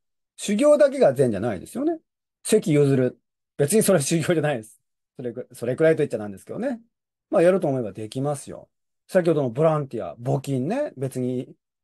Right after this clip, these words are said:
一千万円とか、何百万円とか募金しなくても、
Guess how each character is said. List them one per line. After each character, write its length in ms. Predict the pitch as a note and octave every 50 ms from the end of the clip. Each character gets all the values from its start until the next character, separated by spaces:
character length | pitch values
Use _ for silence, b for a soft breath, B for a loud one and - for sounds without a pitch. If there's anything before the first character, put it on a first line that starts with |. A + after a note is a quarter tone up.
| _ _ _ -
一 120 | C#3 C3
千 220 | - C#3 C3+ C3
万 160 | C#3 D3 C#3 C3+
円 80 | B2+
と 100 | G#2+ A2+
か、 240 | G#2 G#2+ F#2 - - _ _ _ _ _ _ _ _ _ -
何 180 | C3+ C#3 C#3 C#3
百 160 | C#3+ C#3 C#3
万 160 | C#3+ D3+ D3
円 60 | C#3+ B2
と 100 | A#2 G#2+
か 100 | G#2+ G2+
募 160 | G2+ A#2 A2+
金 160 | A#2+ C3 B2+
し 80 | - -
な 100 | B2 A#2
く 80 | -
て 80 | - F#2+
も、 300 | F2+ A#2 E3 A#3 D4+